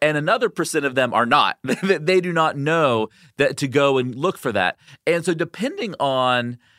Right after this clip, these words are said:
how much of your actual revenue total addressable market is searching,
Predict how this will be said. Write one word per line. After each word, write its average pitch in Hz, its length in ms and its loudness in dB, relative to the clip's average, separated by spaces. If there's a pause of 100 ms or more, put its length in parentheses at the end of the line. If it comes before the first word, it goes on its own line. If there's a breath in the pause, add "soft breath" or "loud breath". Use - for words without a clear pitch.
(100)
how 170 140 0
much 170 200 -2
of 139 100 -6
your 147 120 0
actual 139 420 0
revenue 143 560 0 (160)
total 117 260 -4
addressable 101 380 -4
market 95 420 -4 (320)
is 117 180 -4
searching, 117 640 -4